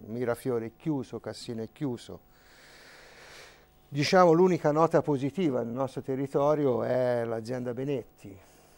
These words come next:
che sta diventando sempre più leader in campo mondiale sugli yacht e super yacht. Però è chiaro che non ci possiamo consolare di questa situazione.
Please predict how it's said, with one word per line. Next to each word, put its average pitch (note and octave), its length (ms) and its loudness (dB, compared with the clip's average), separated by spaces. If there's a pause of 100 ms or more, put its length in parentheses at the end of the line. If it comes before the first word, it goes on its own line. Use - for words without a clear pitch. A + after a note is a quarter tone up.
(180)
che C#3 340 4
sta C#3 380 0
diventando B2 640 -4
sempre A#2 320 -6
più B2+ 180 -8
leader A#2+ 560 -4 (360)
in A#2+ 160 -12
campo C3+ 320 -2
mondiale B2 520 0
sugli A2+ 300 -10
yacht B2+ 380 0
e A2 60 -10
super A2 300 -12
yacht. - 460 -10 (800)
Però C3 240 4
è A#2 120 -4
chiaro C#3+ 380 2
che B2 160 -8
non A#2 140 -8
ci - 120 -14
possiamo A2+ 800 -4
consolare A#2 880 -2
di G#2 120 -10
questa G#2+ 560 -10
situazione. - 880 -16